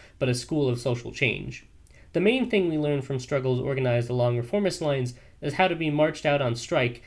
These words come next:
and back in again, feeling thoroughly demoralized when union leaders snatch defeat from the jaws of victory. We certainly don't experience self-organization, control of our own struggles,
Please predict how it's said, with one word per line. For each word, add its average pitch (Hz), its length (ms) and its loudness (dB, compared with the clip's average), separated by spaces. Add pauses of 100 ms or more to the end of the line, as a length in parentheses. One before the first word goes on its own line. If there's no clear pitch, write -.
and 127 160 -2
back 120 260 0
in 147 120 2
again, - 420 -6 (220)
feeling 185 340 4
thoroughly 196 360 4
demoralized 151 720 2
when 127 160 2
union 160 320 0
leaders 139 320 -2
snatch 143 340 -2
defeat - 360 -4
from 127 120 -2
the 117 80 2
jaws 117 300 0
of 113 100 -4
victory. 135 480 -6 (520)
We 151 80 -6
certainly 262 300 2
don't 156 200 2
experience 139 440 0
self-organization, 135 920 -2 (200)
control 151 360 0
of 135 100 0
our 135 120 2
own 123 100 2
struggles, 123 500 -4